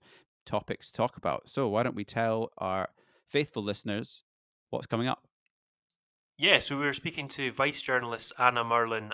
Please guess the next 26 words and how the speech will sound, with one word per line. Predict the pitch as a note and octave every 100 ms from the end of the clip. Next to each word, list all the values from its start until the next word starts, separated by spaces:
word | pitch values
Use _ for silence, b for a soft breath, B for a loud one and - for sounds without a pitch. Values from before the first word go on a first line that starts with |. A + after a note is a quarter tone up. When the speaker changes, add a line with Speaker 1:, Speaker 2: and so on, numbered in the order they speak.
| -
Speaker 2:
and | A#2+ G#2+ G#2 - -
Tim | B2+ A2+
Marchman | A2 A#2+ - - C#3+ -
about | B2+ A#2 A#2 A#2 - - B B B B B2
a | B2 A#2+ - -
controversial | - F3 G3+ D#3 C#3 D#3+ - B2+ A2+ A2 G#2+
but | A#2 - _ - _ - A2+
box | C#3 C3+
office | C3+ A#2+ A#2 - -
smash | - - B2+ C3+ D3 - - - _ -
film | - C3 A#2 G#2+ G#2 - _ _
called | - B2 G#2+ G#2 _
Sound | - - C#3 C#3+
of | C3+
Freedom, | - C#3+ C#3+ A#2 F#2+ A2+
which | A2
is | -
coming | - A2+
out | A2
in | G#2
U | G#2
K | - G2+
cinema | - G#2+ G#2
this, | G2+ - - -
this | A2+ G#2 B2
week. | C#3 -